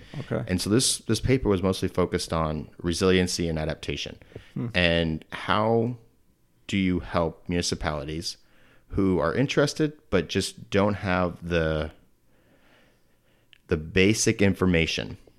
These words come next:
Speaker 2: Like, how do you supply them the
Speaker 1: Mm-hmm.
Speaker 2: tools and methodologies to, um, to start writing their own adaptation plans? And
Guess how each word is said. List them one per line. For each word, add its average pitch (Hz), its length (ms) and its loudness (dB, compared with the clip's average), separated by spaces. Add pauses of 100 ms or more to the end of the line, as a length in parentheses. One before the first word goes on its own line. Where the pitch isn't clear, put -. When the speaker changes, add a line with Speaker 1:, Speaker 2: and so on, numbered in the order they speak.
(100)
Speaker 2:
Like, 82 180 -4
how 98 160 2
do 110 80 2
you 110 120 2
supply 90 460 2
them 82 240 2
the 76 120 -2
Speaker 1:
Mm-hmm. 113 100 -2
Speaker 2:
tools 127 720 4 (100)
and 85 240 0
methodologies 87 1040 2
to, 80 520 -2 (220)
um, 76 400 -8 (360)
to 104 100 0
start 95 340 4
writing 85 300 2
their 82 160 0
own 82 180 -2
adaptation 78 580 -6
plans? - 580 -10
And 98 300 2